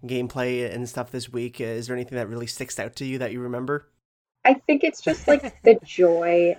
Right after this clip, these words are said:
Speaker 2: and the
Speaker 3: Um,
Speaker 2: freedom of romping, just romping. And, like, I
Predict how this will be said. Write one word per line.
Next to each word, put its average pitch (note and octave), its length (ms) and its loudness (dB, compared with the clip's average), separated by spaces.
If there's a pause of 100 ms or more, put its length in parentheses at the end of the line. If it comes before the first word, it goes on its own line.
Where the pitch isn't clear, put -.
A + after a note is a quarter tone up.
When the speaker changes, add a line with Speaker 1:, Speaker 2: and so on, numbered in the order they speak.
Speaker 2:
and E3+ 180 0
the C3 140 4
Speaker 3:
Um, B2+ 80 -8 (160)
Speaker 2:
freedom D#3+ 720 0 (180)
of D#3 460 2 (880)
romping, E3+ 680 4
just - 260 -4
romping. D#3+ 800 4
And, F#3 280 4 (520)
like, A3 380 8 (200)
I G3+ 100 4